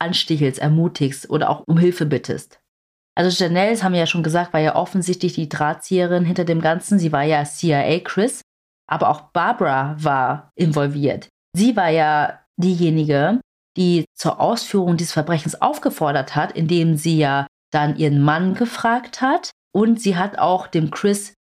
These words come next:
Jamie vorgeschlagen. Sie führte auch die ganze Kommunikation zwischen allen und Chris. Sie schrieb auch die meisten E-Mails an ihn. Um euch mal einen kleinen Auszug zu geben, sie schrieb zum Beispiel, "Wir haben genug,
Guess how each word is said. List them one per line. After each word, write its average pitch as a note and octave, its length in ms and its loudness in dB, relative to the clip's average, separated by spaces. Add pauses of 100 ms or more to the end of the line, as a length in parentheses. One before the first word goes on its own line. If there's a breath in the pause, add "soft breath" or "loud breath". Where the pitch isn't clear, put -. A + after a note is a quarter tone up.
(120)
Jamie F#3 440 2
vorgeschlagen. B2 880 -4 (360)
Sie G3 480 2
führte A3+ 400 0
auch - 80 -2
die - 140 -6
ganze F3 800 0
Kommunikation E3+ 1040 -2 (280)
zwischen E3 540 0 (160)
allen D#3+ 400 0
und D3 180 0
Chris. - 460 -2 (380)
Sie G#3+ 340 2
schrieb G#3+ 260 -2
auch G3 80 0
die G3 120 0
meisten F#3 500 0
E-Mails F3 440 2
an B2+ 200 -2
ihn. - 260 -4 (480)
Um F#3 200 2
euch F3+ 160 0
mal F3 140 2
einen E3+ 140 -2
kleinen E3+ 260 0
Auszug F3+ 460 -2
zu E3+ 120 -4
geben, F3+ 280 0
sie E3 100 -2
schrieb F#3 260 -2
zum F3 120 -2
Beispiel, D#3+ 720 0 (540)
"Wir D#3+ 200 2
haben F3+ 280 0
genug, E3+ 540 2